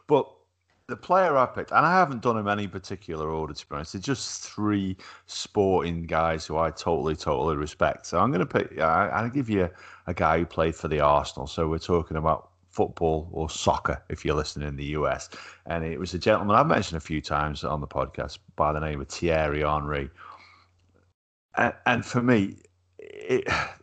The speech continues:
it was a tough choice as to whether to put him in, 'cause there's another striker who played for Arsenal by the name of Ian Wright, who I absolutely love. But I put Henry in just a little bit ahead of him, even though that Wright absolutely personifies passion,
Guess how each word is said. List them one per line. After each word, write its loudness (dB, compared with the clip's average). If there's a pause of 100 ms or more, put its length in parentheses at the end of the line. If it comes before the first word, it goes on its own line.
it 2
was 4
a 2
tough 6
choice 6
as -4
to 0
whether 2
to -12
put 0
him 0
in, 2
'cause -6
there's -4
another 4
striker 4
who -6
played -4
for -2
Arsenal -4
by 0
the -2
name -4
of -4
Ian 0
Wright, 4 (340)
who 0
I 4
absolutely 0
love. 0 (920)
But 2
I 0
put 2
Henry 6
in 0
just -2
a 4
little 2
bit 2
ahead 2
of 0
him, -8
even 0
though 4
that 0
Wright 4
absolutely -2
personifies -4
passion, -4